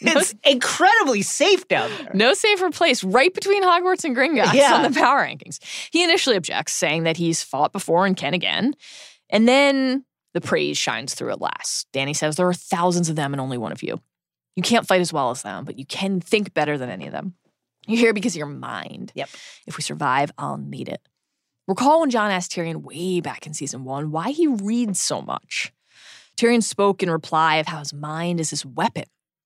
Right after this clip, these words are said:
Speaker 2: the way that he can bring honor to his family.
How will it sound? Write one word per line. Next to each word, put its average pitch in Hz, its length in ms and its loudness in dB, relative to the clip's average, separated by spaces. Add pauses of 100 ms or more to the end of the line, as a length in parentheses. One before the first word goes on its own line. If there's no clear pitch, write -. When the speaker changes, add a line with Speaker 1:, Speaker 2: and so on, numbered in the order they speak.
(180)
Speaker 2:
the 156 80 -4
way 214 220 6
that 226 120 2
he 233 140 4
can 202 160 2
bring 160 240 2
honor 127 420 -6 (460)
to 147 80 -8
his 143 160 -6
family. - 480 -8